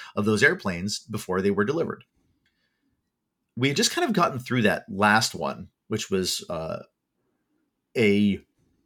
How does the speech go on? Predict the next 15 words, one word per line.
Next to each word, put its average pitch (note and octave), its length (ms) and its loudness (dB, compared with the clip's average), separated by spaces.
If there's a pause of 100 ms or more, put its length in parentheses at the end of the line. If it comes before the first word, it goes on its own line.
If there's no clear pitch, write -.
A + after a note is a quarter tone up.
(260)
series A#2 380 2
of F#2+ 80 -6
misdrilled G#2 520 0
holes G2+ 340 2
on F2+ 320 -2
the F#2+ 100 -2
aft G2 220 0
pressure G#2 240 -2
bulkheads E2 520 -8 (480)
of F#2 300 0
seven G2 220 -2
thirty-seven F2+ 440 -2
max D#2+ 280 -6
eight F2+ 160 -4
aircraft. - 420 -6